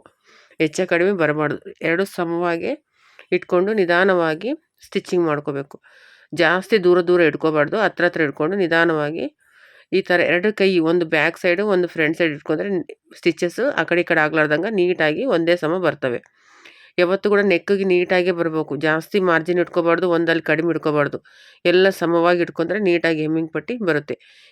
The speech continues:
ಈ ಥರ ಸ್ಟಿಚಿಂಗ್ ಆಗಿರೋದನ್ನ ಮತ್ತೆ ಒಳಗಿಂದು ಪೀಸ್‌ನ ಮೇಲೆ ಮಾಡ್ಕೊಂಡು ಈ ಥರ ನೋಡಿ, ಮೇಲೆ ಮಾಡ್ಕೊಂಡು ಈ ಥರ ಒಂದು ಹಾಫ್ ಇಂಚು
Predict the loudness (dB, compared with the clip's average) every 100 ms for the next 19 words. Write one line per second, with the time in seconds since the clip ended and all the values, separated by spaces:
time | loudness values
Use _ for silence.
0 | -6 -2 0 0 -4 -8 -2 0 2 2
1 | 2 0 0 -2 -2 -2 -2 -4 -6 -6
2 | _ _ _ _ 0 2 4 2 2 0
3 | 0 0 0 0 0 2 2 4 2 0
4 | 0 0 0 0 0 -2 -6 -4 -2 0
5 | 2 2 2 -2 -2 -2 -2 -4 -18 -18
6 | -12 -4 0 0 0 -2 -2 0 2 2
7 | 2 2 0 -2